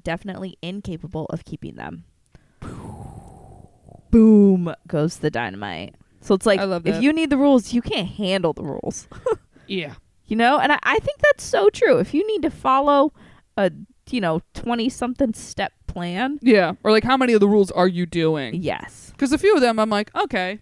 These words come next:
Speaker 2: noted. Let me
Speaker 1: Yeah.
Speaker 2: try that."
Speaker 1: Yeah.
Speaker 2: Or, like, kinda with, you know, I don't naturally like to dress super feminine all the time.
Speaker 1: Yeah.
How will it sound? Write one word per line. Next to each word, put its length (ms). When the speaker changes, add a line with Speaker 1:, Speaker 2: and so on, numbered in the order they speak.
Speaker 2:
noted. 380
Let 140
me 80
Speaker 1:
Yeah. 20
Speaker 2:
try 160
that." 300
Speaker 1:
Yeah. 260
Speaker 2:
Or, 400
like, 380
kinda 320
with, 400
you 140
know, 100
I 80
don't 280
naturally 1120
like 340
to 100
dress 220
super 260
feminine 400
all 100
the 80
time. 220
Speaker 1:
Yeah. 200